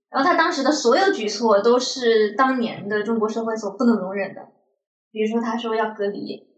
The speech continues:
他当时在哈尔滨疫情最严重的一个地方，把那个地方分成了四个片区，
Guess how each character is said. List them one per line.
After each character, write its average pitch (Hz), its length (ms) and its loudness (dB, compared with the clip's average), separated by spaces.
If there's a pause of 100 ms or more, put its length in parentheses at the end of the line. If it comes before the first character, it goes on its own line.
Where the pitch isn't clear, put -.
(380)
他 277 160 0
当 302 200 0
时 247 140 -6
在 269 100 4
哈 262 200 0
尔 208 140 4
滨 226 340 0
疫 294 100 2
情 240 140 4
最 262 140 4
严 196 200 -2
重 311 100 -4
的 254 80 -2
一 202 120 -2
个 202 60 -6
地 202 120 -4
方， 190 180 -4
把 196 100 0
那 247 80 0
个 285 80 2
地 285 60 0
方 277 120 2
分 302 180 0
成 269 80 -2
了 254 60 0
四 - 240 -6
个 233 60 0
片 240 200 0
区， 330 400 -4